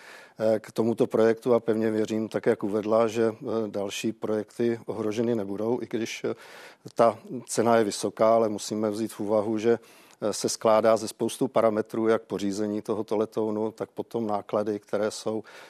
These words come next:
eh, na další s tím, eh, související věci, jako jsou základny, příprava, eh, instruktorů, výcvik a, a další věci. A samozřejmě celý životní cyklus se potom promítá,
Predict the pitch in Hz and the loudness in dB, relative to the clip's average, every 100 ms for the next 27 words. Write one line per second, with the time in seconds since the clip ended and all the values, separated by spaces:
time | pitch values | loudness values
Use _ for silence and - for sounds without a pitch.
0 | - _ 110 107 107 - 120 113 104 - | -20 _ 0 2 2 0 -2 2 2 -2
1 | 143 113 110 104 - 120 123 - - - | -4 2 2 2 2 4 2 -2 -10 -8
2 | - 117 120 123 - - - 113 104 - | -2 0 0 -4 -16 -20 -10 -4 -4 0
3 | 110 110 - 110 104 110 107 104 - 107 | 0 0 0 -2 0 -2 -2 -4 -2 2
4 | 104 101 - 104 - 98 101 107 - 110 | 2 0 -6 -8 -6 -4 -2 -2 0 -4
5 | 104 101 101 - 104 - 113 110 107 - | -2 -8 -10 -12 -12 -2 0 2 0 -4
6 | - - - - 117 113 110 107 - _ | -20 -20 -18 0 2 4 4 0 -6 _
7 | - 120 117 - 117 - 117 107 107 104 | -6 -4 -4 -2 -2 0 2 2 2 -2
8 | 110 117 - 110 110 101 - 113 107 104 | -2 -4 -4 0 0 -2 -6 -2 -2 -2
9 | 107 104 104 - 98 95 - 104 107 98 | -4 -4 -4 -6 -6 -6 -8 -8 -8 -8
10 | 98 101 98 107 107 104 117 120 110 113 | -10 -10 -6 -6 -6 -4 0 0 0 0
11 | 113 113 - 101 110 107 101 107 - 107 | -2 -4 -6 -8 -8 -8 -8 -8 -8 -8
12 | 101 101 104 - 117 | -8 -10 -6 -2 -2